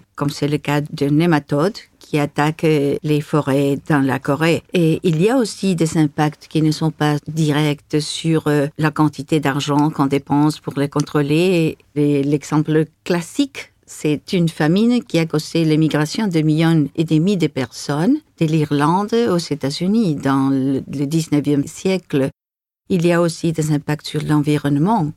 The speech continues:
qu'on doit considérer parce qu'ils sont très importants. Un seul ravageur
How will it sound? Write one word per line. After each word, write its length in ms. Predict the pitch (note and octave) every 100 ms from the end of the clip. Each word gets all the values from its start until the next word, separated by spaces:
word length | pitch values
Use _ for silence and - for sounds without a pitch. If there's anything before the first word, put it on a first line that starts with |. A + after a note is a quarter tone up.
| _
qu'on 140 | D3
doit 180 | D3 D#3
considérer 720 | D#3+ D3+ - D#3 D3 - C#3+
parce 240 | G#3 E3+ -
qu'ils 200 | D3+ C#3+
sont 180 | D#3+ D3+
très 420 | - A3+ G#3+ D3+
importants. 580 | C#3+ B2+ - - D#2 C#4+ _ _ _ _ -
Un 140 | F3
seul 240 | E3 A#3+ A3
ravageur 560 | E3+ D#3+ D3 E3 E3